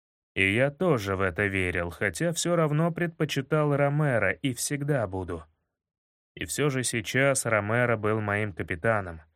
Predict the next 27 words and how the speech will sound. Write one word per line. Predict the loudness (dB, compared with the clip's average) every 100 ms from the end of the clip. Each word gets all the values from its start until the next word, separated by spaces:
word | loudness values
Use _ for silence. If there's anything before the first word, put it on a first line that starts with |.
| _ _ _
и | -2
я | 0 0
не | 0 0
мог | 0 -2 0
просить | 0 0 -4 -4
его | -4 -4
пойти | -2 -2 -2 -6 -8
на | -6
понижение. | -6 -4 -2 0 -2 -4 -10 -14 _ _ _ _ _
Да | -2
и | 0 -2
чувства | -2 -4 -2 -6
к | -2
Лили | 0 0 0 -2
сделали | 0 0 2 2 0
его | -2 -4
слишком | -4 -4 -6 -6 -6
уязвимым. | -4 -4 -4 -6 -6 -8 -12 _ _ _ _ _ _ _ _ -6
Если | 0 2 2 0 0
бы | 2 0
ему | 2 0 0
пришлось | 0 -2 0 -2 0
выбирать | -2 0 2 2 0
между | -2 -2 0 2
Арией | 2 2 0 -2
и |
Лили, | -4 -4 -2 -2 -2